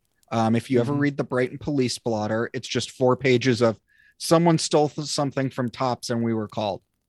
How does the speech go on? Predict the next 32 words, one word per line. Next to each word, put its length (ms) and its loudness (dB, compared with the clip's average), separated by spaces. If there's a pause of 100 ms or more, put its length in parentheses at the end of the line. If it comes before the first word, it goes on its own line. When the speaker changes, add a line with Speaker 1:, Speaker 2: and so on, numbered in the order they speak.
(600)
Speaker 1:
Car 240 6
robbery. 460 2 (380)
"Someone 420 4
stole 260 2
something 420 -2
from 200 -6
Tops 420 -4
and 100 -4
we 100 2
were 120 -2
called." 360 -4 (140)
Four 300 2
more, 220 4
"Someone 340 -2
stole 300 0
something 400 -6
from 160 -10
Tops." 380 -6 (260)
Car 200 6
Speaker 2:
Yeah. 60 6
Speaker 1:
robbery. 360 2 (480)
So 340 2 (160)
I'm 180 -2
like, 220 -2 (540)
"That 220 2
Tops, 640 -4 (160)
really?" 460 2 (1000)
Speaker 2:
Exactly. 600 6 (220)
But 140 4
I'm 100 4
a 40 8
Wegmans 440 4